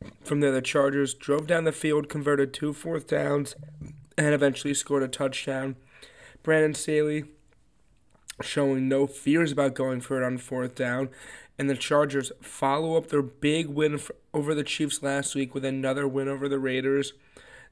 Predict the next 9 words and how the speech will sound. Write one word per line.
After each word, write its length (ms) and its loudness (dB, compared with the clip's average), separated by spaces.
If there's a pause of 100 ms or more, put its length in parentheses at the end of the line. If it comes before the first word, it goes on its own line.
(180)
You 100 -2
know, 120 -2
they're 160 0
combined 460 -2
with 100 -8
the 40 -2
Broncos, 460 -2
lost, 540 -6
lost 320 -2